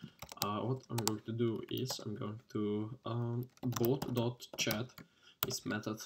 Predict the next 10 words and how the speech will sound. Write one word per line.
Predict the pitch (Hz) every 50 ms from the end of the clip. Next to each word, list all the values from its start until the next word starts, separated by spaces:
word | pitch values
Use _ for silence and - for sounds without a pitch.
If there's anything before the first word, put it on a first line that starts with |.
| - -
uh, | 120 117 113 110 110 110 -
using | 123 123 113 117 113 113 117 - - -
for | - 120
chat, | - - - 113 143 - - - _ -
and | - 117 110 107
we'll | 107 107 107 104
just | 110 110 - - - -
input | - 151 151 123 123 107
right | 110 110 110 -
here, | - - 120 117 110